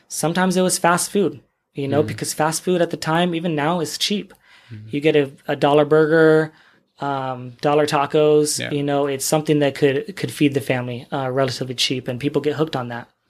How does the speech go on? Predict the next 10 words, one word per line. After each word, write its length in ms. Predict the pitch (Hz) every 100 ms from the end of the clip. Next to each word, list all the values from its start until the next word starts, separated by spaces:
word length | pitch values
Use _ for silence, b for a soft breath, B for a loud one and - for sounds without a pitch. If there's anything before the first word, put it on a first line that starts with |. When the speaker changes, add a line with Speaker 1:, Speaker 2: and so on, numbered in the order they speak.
| _
Speaker 2:
Yeah. 100 | 131 - _ _ -
Speaker 1:
And 180 | 147 135
so 540 | - 143 143 139 135 b b b b b b b _
I 100 | 160
lived 220 | 170 180
that 180 | 160 156
lifestyle 480 | 151 151 - 151 151
for 160 | 151
a 40 | 143
while. 600 | 151 151 156 156 151